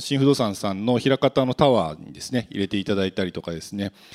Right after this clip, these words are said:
えー、非常に今実績が伸びている、う、状態でございます。で、これあの、実績棟数ということで書いてますが、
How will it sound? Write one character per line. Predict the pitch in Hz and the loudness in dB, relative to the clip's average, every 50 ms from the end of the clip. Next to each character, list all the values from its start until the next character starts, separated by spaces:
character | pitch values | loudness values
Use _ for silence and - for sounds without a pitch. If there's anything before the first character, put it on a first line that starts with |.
| - - - - - - _ _ | -20 -20 -20 -20 -20 -20 _ _
え | 127 | -2
ー、 | 127 | -2
非 | 135 | 0
常 | 139 147 160 151 | 4 4 4 6
に | 147 147 143 143 - 151 | 6 4 2 2 2 2
今 | 143 127 110 98 90 92 | 2 4 2 2 0 -4
実 | 104 101 - - 117 | -6 -6 -4 -4 -6
績 | 98 - 113 | -2 2 2
が | 113 107 98 | 4 4 2
伸 | 85 113 117 104 | 2 0 0 0
び | 98 | 0
て | - 95 | -2 -2
い | 87 | -2
る、 | 82 80 78 92 90 85 85 85 85 82 82 | -2 -4 -4 -4 -2 -2 -2 -4 -4 -4 -6
う、 | 82 | -6
状 | 80 95 92 87 | -4 -4 -6 -6
態 | 82 _ _ - 87 80 82 | -6 _ _ -8 -8 -8 -4
で | 82 104 95 | -2 -2 -2
ご | 85 90 92 | -2 -4 -6
ざ | 85 90 | -6 -6
い | 82 | -8
ま | 78 76 78 | -8 -12 -14
す。 | - - - _ _ _ _ _ - - - - - - - - | -14 -16 -18 _ _ _ _ _ -20 -20 -20 -18 -18 -18 -12 -8
で、 | - 147 | 4 6
こ | 175 | 8
れ | 170 175 | 8 8
あ | |
の、 | 175 180 175 175 - - - _ _ _ _ _ _ _ - | 6 6 4 4 2 0 -8 _ _ _ _ _ _ _ -6
実 | 147 135 135 - 175 160 | -4 -4 4 6 4 4
績 | - - | 6 6
棟 | 185 160 156 | 6 6 6
数 | - 170 156 | 6 4 4
と | 117 117 | 4 4
い | 104 | 0
う | 98 | 2
こ | 107 98 | 2 0
と | 98 95 | 0 0
で | 92 - | 0 2
書 | 117 110 | 0 0
い | 101 | 0
て | - 92 | 0 -6
ま | 87 90 | -8 -8
す | - - 113 | -10 -10 0
が、 | 113 117 113 107 92 92 | 2 2 4 4 2 -2